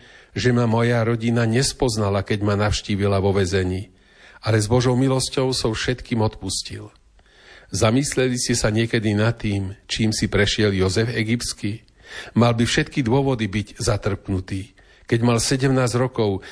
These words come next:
jeho bratia ho zo žiarlivosti predali ako otroka do cudzej krajiny. V Egypte ho falošne obvinili z pokusu o znásilnenie.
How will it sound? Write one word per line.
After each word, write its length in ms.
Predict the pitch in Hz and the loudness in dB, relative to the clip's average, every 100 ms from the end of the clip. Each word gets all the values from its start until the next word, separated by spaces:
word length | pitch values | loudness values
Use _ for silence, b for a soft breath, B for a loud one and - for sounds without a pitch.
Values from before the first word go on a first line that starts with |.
| B | B
jeho 240 | 107 117 117 | 0 2 2
bratia 400 | 123 135 143 131 | 0 0 0 2
ho 160 | 120 | 2
zo 160 | 117 113 | 2 0
žiarlivosti 720 | 95 113 135 135 131 123 127 | 0 0 0 2 0 -2 -4
predali 480 | - 127 127 120 120 | -2 -2 0 0 0
ako 240 | 113 - 113 139 | 0 -2 -2 -2
otroka 360 | - 135 - | -2 -2 -2
do 160 | 113 113 | -2 -2
cudzej 400 | - 120 123 117 | -2 -2 0 0
krajiny. 600 | - 127 117 92 98 - B B B B B | 0 0 0 -4 -8 -14 B B B B B
V 60 | - - | -8 0
Egypte 440 | 127 123 131 - | 2 2 0 2
ho 120 | 117 120 | 2 2
falošne 480 | 127 120 120 - 120 | 2 0 0 -2 -2
obvinili 520 | 123 113 117 117 117 | -2 0 2 2 0
z 120 | 117 - | -2 -2
pokusu 440 | 123 120 - 120 | -2 -2 -2 -2
o 80 | 120 | -2
znásilnenie. 960 | 107 117 123 - 113 101 92 95 95 | 0 0 0 0 0 0 -2 -2 -6